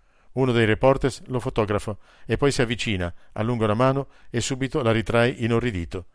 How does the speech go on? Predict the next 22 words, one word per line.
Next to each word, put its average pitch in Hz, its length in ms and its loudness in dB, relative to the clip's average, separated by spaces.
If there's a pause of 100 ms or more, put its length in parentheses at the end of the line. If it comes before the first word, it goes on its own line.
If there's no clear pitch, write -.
(280)
Sono 127 400 0
ceneri. 90 500 -2 (960)
Adesso 127 400 2
ne 123 100 0
abbiamo 123 280 0
tutti, 95 360 -8
veramente 101 680 -6
abbastanza. 95 720 -4 (480)
Andiamo 113 340 2
via 98 320 0 (300)
e 117 120 -2
poco 120 220 -2
dopo 123 220 0
varcato 110 380 0
il 104 60 -4
cancelletto 95 680 -4 (220)
ci - 120 -6
separiamo. 95 640 -2 (640)
Ma 113 100 0
io 131 140 2
mi 120 80 0
dico, 107 400 -2